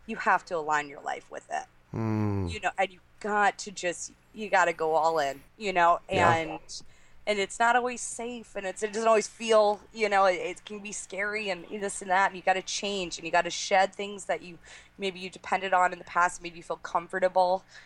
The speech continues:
Speaker 1: you know, but you gotta align everything in your life to really be that goal
Speaker 2: Yeah.
Speaker 1: that you want, you know, that you want to achieve.
Speaker 2: Yeah.
Speaker 1: And that's just huge.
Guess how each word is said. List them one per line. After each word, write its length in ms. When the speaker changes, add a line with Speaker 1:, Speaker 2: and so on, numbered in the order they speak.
Speaker 1:
you 140
know, 140
but 260
you 100
gotta 300
align 720
everything 480
in 100
your 140
life 460
to 160
really 600
be 320
that 320
goal 400
Speaker 2:
Yeah. 60
Speaker 1:
that 240
you 240
want, 380
you 160
know, 100
that 80
you 120
want 200
to 120
achieve. 640
Speaker 2:
Yeah. 180
Speaker 1:
And 120
that's 240
just 220
huge. 440